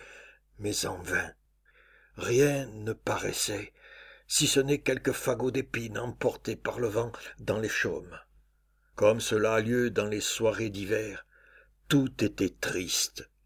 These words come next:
et muet. Parfois, cependant,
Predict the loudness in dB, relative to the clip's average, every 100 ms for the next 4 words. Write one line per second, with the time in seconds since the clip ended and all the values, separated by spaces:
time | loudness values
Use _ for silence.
0 | -12 -10 -8 -6 -6 -6 -8 _ _ _
1 | _ _ _ _ _ _ _ _ _ _
2 | _ _ _ _ -4 -4 -2 -4 -4 -6
3 | -8 -4 2 2 0 0 -2 -2